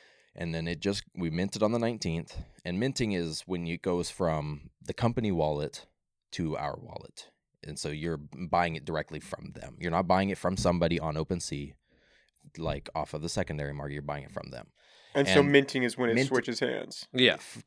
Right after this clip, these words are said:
Speaker 1: to, uh, to us.
Speaker 2: To you guys.
Speaker 1: From the, from the company to us.
Speaker 3: From the original
Speaker 2: Okay.
Speaker 3: price.
Speaker 1: And
Speaker 3: stuff like
Speaker 1: so,
Speaker 3: that.
Speaker 1: yeah, their, that price was two point two Ethereum, which at the time was, like,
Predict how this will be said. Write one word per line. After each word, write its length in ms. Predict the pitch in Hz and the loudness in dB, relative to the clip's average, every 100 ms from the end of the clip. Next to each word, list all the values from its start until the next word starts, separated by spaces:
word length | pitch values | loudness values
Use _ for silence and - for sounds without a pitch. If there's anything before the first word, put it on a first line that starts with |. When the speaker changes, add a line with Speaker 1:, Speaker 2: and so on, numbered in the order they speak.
| - | -4
Speaker 1:
to, 240 | 107 82 | -2 -2
uh, 100 | 65 | -2
to 160 | - 87 | -2 -4
us. 320 | 67 - - | -4 -10 -8
Speaker 2:
To 60 | 127 | -4
you 100 | 123 | -2
guys. 80 | - | 2
Speaker 1:
From 160 | 101 | 2
the, 100 | 90 - | 2 -2
from 360 | - 90 82 82 | 0 0 0 -4
the 80 | 90 | 0
company 360 | 92 85 80 | 0 0 -2
to 140 | 76 - | -6 -10
us. 200 | - - | -12 2
Speaker 3:
From 100 | 139 | 8
the 80 | 123 | 8
original 280 | 113 104 95 | 8 6 0
Speaker 2:
Okay. 80 | |
Speaker 3:
price. 380 | - 78 92 - - - | -2 -6 -6 -8 -12 -8
Speaker 1:
And 220 | 110 110 104 | -2 0 2
Speaker 3:
stuff 80 | |
like 140 | 113 92 | 6 6
Speaker 1:
so, 40 | |
Speaker 3:
that. 80 | 101 | 6
Speaker 1:
yeah, 140 | 104 | 4
their, 280 | 85 92 139 | 4 4 6
that 160 | 113 143 | 8 6
price 200 | 123 107 | 6 2
was 120 | 85 | 0
two 320 | - - 76 - _ _ | -8 -8 -10 -12 _ _
point 200 | 95 85 | -4 -4
two 100 | 82 | -4
Ethereum, 540 | 78 156 98 - 98 - | -2 -2 -2 -4 -10 -10
which 200 | - 85 | -6 -4
at 140 | - 80 | -4 -6
the 60 | |
time 260 | - 85 78 | -6 -4 -4
was, 120 | 78 | -4
like, 180 | 73 71 | -8 -10